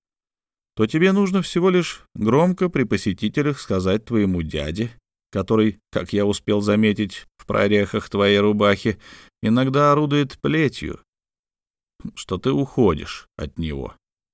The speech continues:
После этого он будет тебе уже только дальним родственником. Если он позволит себе лишнее, я бы на твоем месте воспользовался этим и оставил бы ему метку на его скуле.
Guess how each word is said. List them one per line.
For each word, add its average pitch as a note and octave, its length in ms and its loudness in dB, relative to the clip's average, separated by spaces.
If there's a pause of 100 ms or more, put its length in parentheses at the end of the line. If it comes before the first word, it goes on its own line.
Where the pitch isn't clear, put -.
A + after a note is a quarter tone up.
(840)
После D#3+ 300 2
этого F#3 180 2
он D#3 100 2
будет D3 240 0
тебе C3 220 0
уже B2 280 2
только A#2 340 0
дальним A2 440 2
родственником. - 800 -6 (720)
Если B2+ 360 0
он C3+ 160 4
позволит C3 440 2
себе B2+ 220 0
лишнее, F#2+ 560 0 (480)
я A2+ 260 0
бы F#3 120 0
на F3+ 100 0
твоем E3+ 300 2
месте D3+ 600 0 (220)
воспользовался B2+ 960 -2
этим E2 340 -6
и A2 60 0
оставил E3+ 400 0
бы E3 100 2
ему E3 180 0
метку A#2+ 440 0
на A2 100 2
его G#2 220 2
скуле. G2 540 -2